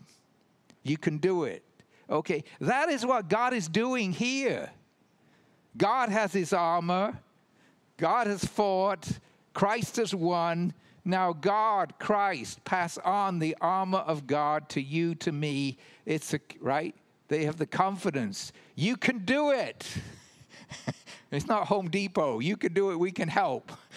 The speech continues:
<laughs> Right? But God has the confidence to c-, give this commitment to us.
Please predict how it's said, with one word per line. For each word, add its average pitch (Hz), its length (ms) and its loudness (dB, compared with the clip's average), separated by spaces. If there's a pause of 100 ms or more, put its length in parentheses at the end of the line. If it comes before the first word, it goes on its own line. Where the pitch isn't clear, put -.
(320)
<laughs> - 400 -8 (240)
Right? 165 240 -2 (120)
But 147 160 -4
God 233 360 2
has 208 200 0
the 185 100 -2
confidence 180 1000 0 (680)
to 180 200 2
c-, - 120 -10 (100)
give 202 380 -2
this 214 280 0
commitment 175 880 -2
to 165 300 0
us. 139 840 -4